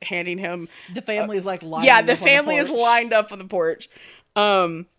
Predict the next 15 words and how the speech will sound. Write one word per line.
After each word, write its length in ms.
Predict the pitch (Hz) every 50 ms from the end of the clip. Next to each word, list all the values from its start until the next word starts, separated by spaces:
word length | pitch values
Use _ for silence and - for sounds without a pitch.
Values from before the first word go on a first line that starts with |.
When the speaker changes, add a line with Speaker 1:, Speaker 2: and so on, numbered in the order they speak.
| _ _ _ _ _ _ _ - - - _ _
Speaker 1:
and, 420 | - 214 208 202 196 196 254 190 202
uh, 220 | 196 185 170 170 180
and 100 | 196 220
they 60 | 196
all 140 | - - -
<laughs> 40 |
come 220 | - - - 226 214
out 160 | 190 185 185
and, 80 | 185 175
like, 140 | 180 175 170
Natalie 560 | 175 175 170 170 170 170 170 170 170 170 - -
hands 340 | - - 190 180 175 180 175
over 380 | - 170 170 160 165 165 170 -
a 120 | - 165
Sharpie. 560 | 156 - 180 156 151 151 - 143 131 127 -